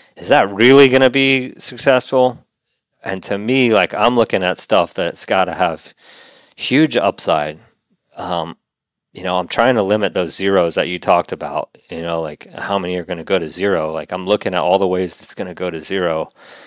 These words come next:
I'm looking at their competition, which, you know, may or may not be a factor. Um, it's not necessarily a bad thing that a huge company's in the space. They're so big and slow, a lot of times you can make a lot of, a lot of dent. Um,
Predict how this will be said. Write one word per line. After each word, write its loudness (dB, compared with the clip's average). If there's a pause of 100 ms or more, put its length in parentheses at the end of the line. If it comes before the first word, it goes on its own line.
(160)
I'm -6
looking 0
at -4
their -8
competition, -2
which, -6
you -20
know, -8
may 2
or -2
may 0
not -2 (520)
be -4
a -2
factor. -4
Um, -2
it's -14
not -2
necessarily -2
a -4
bad 0
thing -2
that -6
a -6
huge -8
company's -6
in -10
the -10
space. -6
They're -12
so -6
big -8
and -8
slow, -2
a -4
lot -8
of -14
times -8
you -14
can -12
make -10
a -8
lot -8
of, -14 (280)
a -16
lot -8
of -14
dent. -4 (640)
Um, -8